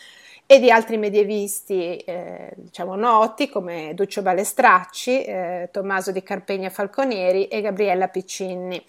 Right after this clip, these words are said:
Ora, lasciamo un attimo da parte la questione medievale, che ci ritorniamo. Ora, tu-, questi sono tutti medievisti perché effettivamente in Italia il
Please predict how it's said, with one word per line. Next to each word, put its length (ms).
Ora, 280
lasciamo 340
un 80
attimo 300
da 140
parte 320
la 80
questione 320
medievale, 760
che 140
ci 140
ritorniamo. 640
Ora, 280
tu-, 200
questi 300
sono 240
tutti 220
medievisti 560
perché 720
effettivamente 800
in 100
Italia 760
il 240